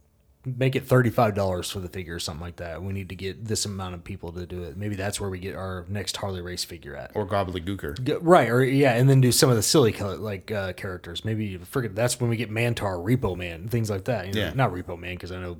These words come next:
Speaker 1: W W E doesn't like him right now, but
Speaker 2: But I, but I mean that, that type of guy. Yeah.
Speaker 1: Right.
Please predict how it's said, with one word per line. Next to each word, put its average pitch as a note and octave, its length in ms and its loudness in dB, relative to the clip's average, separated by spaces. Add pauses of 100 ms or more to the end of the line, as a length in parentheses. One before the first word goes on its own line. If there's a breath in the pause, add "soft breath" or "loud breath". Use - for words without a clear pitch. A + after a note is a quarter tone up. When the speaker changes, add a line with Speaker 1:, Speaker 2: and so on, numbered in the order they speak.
Speaker 1:
W F2+ 160 -8
W E2+ 180 -12
E - 20 -10
doesn't E2+ 320 -8 (220)
like F#2 200 -6
him F2+ 160 -8
right F2+ 120 -8
now, F2+ 200 -8 (120)
but F#2+ 180 -8 (480 loud breath)
Speaker 2:
But B3+ 140 10
I, F3 80 8
but D#3+ 180 10
I F3+ 40 8
mean D3 180 6
that, C3 240 4
that A#2+ 160 6
type A2+ 240 4
of G2 100 -2
guy. F2+ 340 2
Yeah. B2+ 120 8
Speaker 1:
Right. G2 240 6